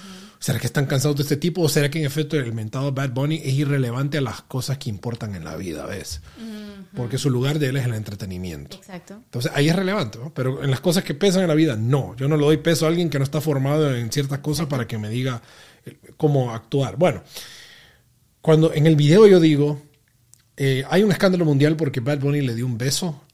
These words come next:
Speaker 1: a su bailarín. Y yo comencé a hacer la apreciación y dije yo, lo, el número uno artista del mundo,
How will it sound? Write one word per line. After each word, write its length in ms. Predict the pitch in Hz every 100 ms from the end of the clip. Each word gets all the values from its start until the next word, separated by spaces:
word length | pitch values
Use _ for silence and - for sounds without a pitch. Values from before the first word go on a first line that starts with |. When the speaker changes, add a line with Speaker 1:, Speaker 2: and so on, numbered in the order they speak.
| -
Speaker 1:
a 300 | 113 104 101
su 160 | -
bailarín. 420 | 117 143 233 220 143 _ _ _ _ _
Y 80 | 110
yo 400 | 123 123 - -
comencé 320 | 139 127 147
a 40 |
hacer 100 | 131
la 80 | 139
apreciación 400 | 139 135 127 143
y 60 | 139
dije 200 | 123 123
yo, 180 | 113
lo, 220 | 107 110 107
el 220 | 110 -
número 220 | 120 117
uno 100 | 120
artista 320 | 135 139 135 131
del 100 | 127
mundo, 420 | 151 160 180